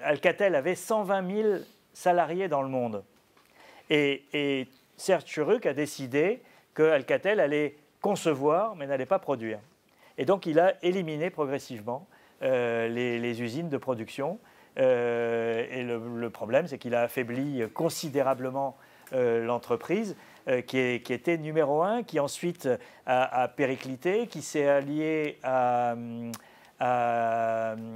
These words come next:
à un Américain, euh, dont, dont j'ai oublié le nom, puisque, Lucent, voilà. Euh, donc c'était Alcatel-Lucent à un moment,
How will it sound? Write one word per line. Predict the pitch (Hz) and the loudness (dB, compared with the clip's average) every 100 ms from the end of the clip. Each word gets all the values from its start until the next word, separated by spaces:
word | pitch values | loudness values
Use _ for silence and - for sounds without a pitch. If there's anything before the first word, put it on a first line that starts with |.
| 117 | -10
à | 131 123 | -4 -2
un | 120 | 0
Américain, | 131 135 127 123 143 139 123 - _ _ _ - | 0 0 -2 0 0 0 -4 -14 _ _ _ -6
euh, | 123 123 120 | 0 2 0
dont, | 120 127 123 120 - - | 0 0 0 -4 -10 -18
dont | 120 135 127 | -4 -2 0
j'ai | 135 | 0
oublié | 127 135 143 | -2 0 0
le | 135 | 0
nom, | 143 151 | -2 -2
puisque, | 151 139 123 - | -4 -10 -12 -6
Lucent, | 151 165 165 139 113 - - | 0 0 2 0 0 -14 -12
voilà. | 127 117 104 - - - - | -6 -6 -6 -16 -16 -12 0
Euh, | 139 127 123 120 120 120 120 | 4 4 4 2 2 0 -4
donc | 117 123 | -4 -4
c'était | 131 - | -4 2
Alcatel-Lucent | 139 139 135 143 127 123 - 208 202 | 2 4 0 0 -2 -4 0 0 0
à | 127 | -2
un | |
moment, | 127 135 208 | 0 2 2